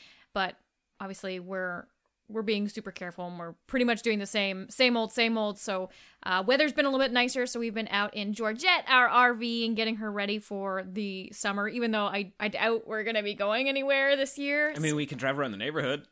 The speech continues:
Speaker 1: <laughs> Yeah, it seems like two thousand twenty is gonna be pretty Canada exclusive for us.
Speaker 2: I think so.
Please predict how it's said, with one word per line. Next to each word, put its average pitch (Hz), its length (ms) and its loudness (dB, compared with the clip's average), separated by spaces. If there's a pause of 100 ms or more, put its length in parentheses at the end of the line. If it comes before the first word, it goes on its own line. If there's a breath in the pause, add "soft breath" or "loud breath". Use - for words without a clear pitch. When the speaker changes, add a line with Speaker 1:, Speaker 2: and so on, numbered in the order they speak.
Speaker 1:
<laughs> - 0 - (840 loud breath)
Yeah, 262 180 6
it 220 60 2
seems 320 220 0
like 359 200 0
two 285 420 -2
thousand 240 340 0
twenty 208 340 -2
is 185 120 -8
gonna 196 200 -6
be 190 340 -8 (120)
pretty 233 200 -6
Canada 220 640 0
exclusive 202 580 -6
for 156 200 -8
us. 151 260 -8
Speaker 2:
I 123 60 -6
think 92 180 -10
so. 85 220 -10